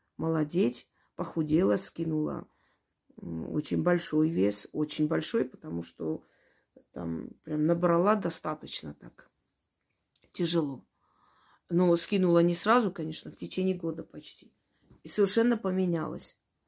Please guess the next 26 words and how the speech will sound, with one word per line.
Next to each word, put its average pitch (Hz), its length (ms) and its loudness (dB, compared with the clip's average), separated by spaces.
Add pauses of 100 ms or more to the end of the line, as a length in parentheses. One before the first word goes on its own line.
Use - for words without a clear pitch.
(1200)
А 175 280 4
муж 233 420 6
ее, 190 320 4
который, 160 920 -4
собственно 165 380 -8
говоря, 160 440 -2 (440)
знаете, 214 360 2
если 180 280 2
мужчина 190 680 4
одну 180 300 0
женщину 165 460 2
бросил, 165 680 2 (960)
предал, 170 640 2
ушел, 165 640 -2 (140)
почему - 280 0
вам 190 180 4
кажется, 208 360 -2
что - 240 -6
вас 160 400 2
не 151 140 2
бросит 170 500 -2
и 156 60 -4
не 156 140 0
предаст? 160 560 -8
Или 170 120 0
вы 175 280 0